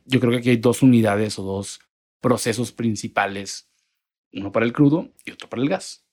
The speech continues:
Que no vamos a entrar tanto en el tema de carbono porque creo que es un tema, eh, que sí tiene ciertas aplicaciones, pero quizás no son tan globales como es el caso del crudo y el gas.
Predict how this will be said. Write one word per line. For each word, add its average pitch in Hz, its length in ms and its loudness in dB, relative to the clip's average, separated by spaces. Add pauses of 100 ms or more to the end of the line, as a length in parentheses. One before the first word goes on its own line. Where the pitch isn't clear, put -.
(160)
Que 139 100 -2
no 147 80 6
vamos 151 120 6
a 139 40 6
entrar 120 140 0
tanto 123 180 2
en 123 60 0
el - 40 -2
tema 113 200 2
de 98 80 -4
carbono 101 340 -6
porque - 220 -20
creo 95 140 -20
que - 60 -20
es - 80 -20
un 101 60 -12
tema, 101 380 -10 (520)
eh, 87 460 -12 (880)
que - 100 -6
sí 135 120 2
tiene 151 160 6
ciertas 139 200 2
aplicaciones, 127 280 2
pero 127 140 -4
quizás - 380 -8 (160)
no 120 220 0
son 113 260 -6
tan 110 200 -8
globales 101 520 -8
como 92 260 -18
es 87 140 -20
el 92 100 -18
caso 95 280 -16
del 90 180 -18
crudo 95 240 -16
y 101 60 -6
el 120 100 -2
gas. - 320 -4